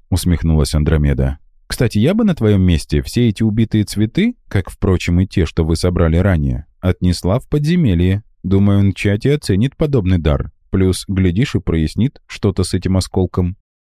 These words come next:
добавила И И и замолчала. «Ну, все за раз мы точно не унесем», подумал я, глядя на огромную кучу растений,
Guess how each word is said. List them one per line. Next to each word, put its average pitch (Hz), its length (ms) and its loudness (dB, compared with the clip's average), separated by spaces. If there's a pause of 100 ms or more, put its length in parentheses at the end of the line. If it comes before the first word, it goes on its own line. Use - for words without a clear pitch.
добавила 78 580 2
И 90 180 0
И 117 220 2 (160)
и 101 80 2
замолчала. 78 760 -2 (880)
«Ну, 151 300 2 (100)
все 113 280 0
за 95 180 2
раз 104 220 2
мы 104 140 2
точно 85 340 0
не 76 120 2
унесем», 73 580 -2 (180)
подумал 85 460 2
я, 113 200 2
глядя 85 320 0
на 78 140 0
огромную 87 600 0
кучу - 320 -4
растений, 110 600 0